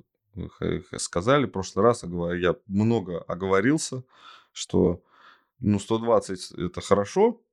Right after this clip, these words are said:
но вот сейчас сто, и можно как бы вот, может быть, будет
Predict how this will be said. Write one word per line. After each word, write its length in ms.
но 220
вот 200
сейчас 500
сто, 420
и 80
можно 400
как 260
бы 100
вот, 200
может 280
быть, 340
будет 500